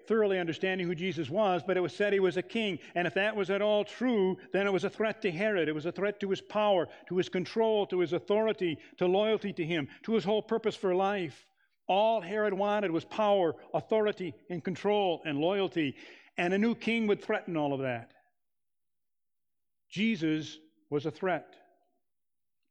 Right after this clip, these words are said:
Now, to get a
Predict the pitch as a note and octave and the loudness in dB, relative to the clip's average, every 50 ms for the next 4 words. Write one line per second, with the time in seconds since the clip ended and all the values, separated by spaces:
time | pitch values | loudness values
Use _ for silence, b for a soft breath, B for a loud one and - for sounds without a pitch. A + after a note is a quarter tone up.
0 | _ _ _ _ _ _ _ _ _ _ _ _ _ _ _ _ _ _ _ _ | _ _ _ _ _ _ _ _ _ _ _ _ _ _ _ _ _ _ _ _
1 | _ _ _ _ _ _ _ _ _ _ _ _ _ _ _ _ _ _ _ _ | _ _ _ _ _ _ _ _ _ _ _ _ _ _ _ _ _ _ _ _
2 | _ _ _ _ _ _ _ _ _ _ _ _ _ - D3 C#3+ C#3+ D3 F#3+ F3+ | _ _ _ _ _ _ _ _ _ _ _ _ _ -8 -6 -4 -2 0 0 0
3 | E3 | 0